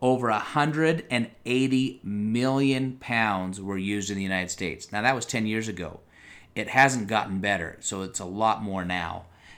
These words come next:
And so really be careful of using Roundup, um, in your daily, um, summer, summer days of working out in the yard.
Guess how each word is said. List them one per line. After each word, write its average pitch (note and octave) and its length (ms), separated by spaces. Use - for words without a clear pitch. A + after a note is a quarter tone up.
And F2+ 200
so G2+ 220
really A#2+ 360
be A#2+ 160
careful G#2 600
of F#2 100
using F#2+ 500
Roundup, F#2+ 600
um, F2+ 420
in G#2 220
your F#2 420
daily, G2 600
um, F#2 580
summer, G#2 520
summer G#2 280
days G2 300
of F2+ 360
working F#2+ 400
out F#2 100
in F2 60
the F2 80
yard. E2+ 260